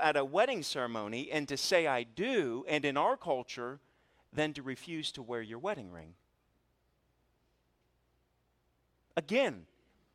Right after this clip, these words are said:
we have all of these different signs of our promises, of our commitments. Baptism. So for the seven of you who are getting baptized here in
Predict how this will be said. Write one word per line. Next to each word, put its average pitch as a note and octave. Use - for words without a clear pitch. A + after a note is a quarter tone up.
we F3
have E3+
all A3
of C4+
these C#4+
different C#4
signs F#3+
of G3
our G#3
promises, G#3
of F#3+
our F#3
commitments. G#3
Baptism. D#3
So G3+
for G3+
the D#3+
seven C4
of G3+
you G#3
who G3
are E3
getting G3
baptized D#3+
here E3
in C#3